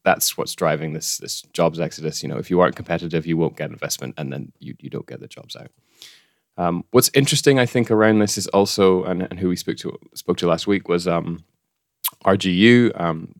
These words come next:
Robert Gordon's University in the Northeast. They did some work,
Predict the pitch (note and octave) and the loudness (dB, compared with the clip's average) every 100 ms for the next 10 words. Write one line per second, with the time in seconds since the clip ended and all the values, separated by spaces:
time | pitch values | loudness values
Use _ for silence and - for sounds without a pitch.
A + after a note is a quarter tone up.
0 | _ - F2 - F2 E2+ D#2 F2+ - F2 | _ -4 -2 0 -2 -2 2 2 0 -6
1 | - E2 E2 - G#2 - G2 G2 - F2+ | -6 -4 -2 2 2 4 2 2 2 0
2 | F2+ - | 0 0